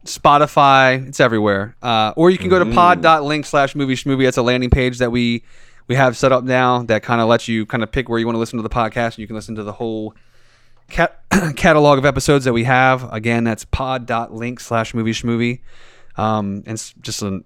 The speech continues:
Speaker 1: easier spot just to go to to find everything. Um,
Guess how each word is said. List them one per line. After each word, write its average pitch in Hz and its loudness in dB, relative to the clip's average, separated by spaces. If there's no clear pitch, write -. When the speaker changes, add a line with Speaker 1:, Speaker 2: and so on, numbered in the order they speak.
Speaker 1:
easier 101 -8
spot 107 -4
just 113 -14
to 98 -10
go 104 -4
to 107 -6
to 101 -6
find 107 -2
everything. 131 -4
Um, 110 0